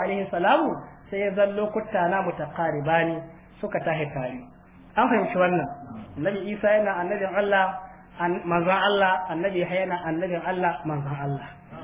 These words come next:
To da aka yi ma annabi Yahya ibnu Zakariya wahayin ga wasu abubuwa guda biyar,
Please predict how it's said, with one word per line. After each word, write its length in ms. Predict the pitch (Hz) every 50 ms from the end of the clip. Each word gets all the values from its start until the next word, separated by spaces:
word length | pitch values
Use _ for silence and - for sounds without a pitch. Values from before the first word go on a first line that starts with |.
| - - - - - -
To 80 | - 202
da 140 | - 220 311 311
aka 80 | - 277
yi 160 | 262 269 269
ma 100 | 254 240 - 214 208
annabi 480 | 202 202 196 196 208 247 269 254 233
Yahya 640 | 208 202 208 208 202 190 196 202 208 214 214 214 214
ibnu 260 | 214 226 233 220 190
Zakariya 540 | 185 180 175 - 190 180 190 190 190 185 180
wahayin 480 | 185 - - - 208 196 196 196 190 175
ga 140 | 180 185 208
wasu 160 | 233 - 269
abubuwa 540 | 240 233 247 247 247 233 247 240 226 208 170
guda 320 | 175 180 175 196 202 208 196 170
biyar, 240 | 160 165 165 165 170